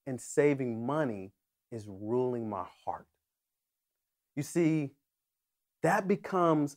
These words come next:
a ruling and dominating force in my heart.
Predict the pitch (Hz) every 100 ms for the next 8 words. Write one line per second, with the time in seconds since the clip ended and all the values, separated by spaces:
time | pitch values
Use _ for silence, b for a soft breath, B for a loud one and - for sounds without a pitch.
0 | - 135 123 123 131 156 175 175 160 131
1 | 120 110 156 208 214 196 185 175 160 -
2 | 170 185 123 - _ _ - 175 180 165
3 | - 160 165 101